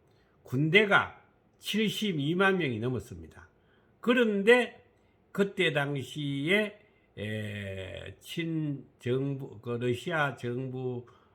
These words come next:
어, 추종하는 정부가, 아, 군림해가지고 나라가 완전히 망가뜨려지고 말았습니다. 그런데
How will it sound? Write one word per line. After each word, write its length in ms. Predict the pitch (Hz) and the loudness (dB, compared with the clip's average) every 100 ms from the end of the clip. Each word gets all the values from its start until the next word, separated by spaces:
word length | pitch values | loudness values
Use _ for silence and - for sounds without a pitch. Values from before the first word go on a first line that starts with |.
| - | -12
어, 500 | 107 113 110 107 104 98 95 98 | -8 -6 -8 -10 -10 -12 -14 -14
추종하는 640 | - 180 170 135 127 123 104 | -8 -4 -2 -2 -2 -4 -6
정부가, 800 | 110 117 117 120 151 175 143 - _ _ | -8 -6 -8 -6 -2 -2 -2 -10 _ _
아, 300 | 98 104 98 92 - - - | -8 -6 -6 -10 -16 -20 -6
군림해가지고 1200 | 143 139 120 104 117 120 131 156 185 123 - _ _ _ _ | -2 0 -2 -4 -4 -4 -4 0 0 0 -6 _ _ _ _
나라가 400 | 113 143 117 107 | -2 0 0 -4
완전히 600 | 95 101 110 117 156 131 | -6 -8 -6 -6 -4 -4
망가뜨려지고 800 | 98 98 107 113 165 107 95 87 | -6 -6 -6 -6 -8 -10 -10 -10
말았습니다. 720 | 87 85 - - 73 - - _ _ _ _ _ _ _ _ _ | -12 -14 -16 -20 -20 -20 -20 _ _ _ _ _ _ _ _ _
그런데 720 | - 240 220 233 233 120 92 | 2 2 4 6 6 4 -2